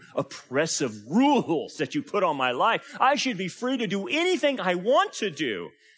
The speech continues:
Do you know the first commandment in Satanism? Do you know what it is? Do what makes you feel good. That's their first command. Do whatever you want. And so God coming saying, "You will do this and you won't do that." Oh, that's just too restrictive.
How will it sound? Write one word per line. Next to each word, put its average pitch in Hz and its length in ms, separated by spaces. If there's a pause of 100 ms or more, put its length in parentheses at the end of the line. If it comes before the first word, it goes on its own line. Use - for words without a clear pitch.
Do 151 100
you 330 160
know 302 200
the 226 140
first - 640
commandment 226 540
in 156 140
Satanism? 226 800 (480)
Do 135 100
you 202 60
know 262 120
what 285 160
it 240 120
is? 294 400 (440)
Do 302 260
what 320 160
makes 269 300
you 269 120
feel 269 340
good. 175 360 (1120)
That's 285 300
their 330 120
first - 360
command. 262 500
Do 269 140
whatever 320 340
you 285 160
want. 294 540 (920)
And - 140
so 151 160
God 202 540
coming 170 320
saying, 143 340
"You 117 120
will 180 240
do 180 180
this 160 300
and 107 100
you 98 100
won't 127 280
do 143 120
that." 165 180
Oh, 80 220
that's 208 220
just - 180
too 139 140
restrictive. - 1000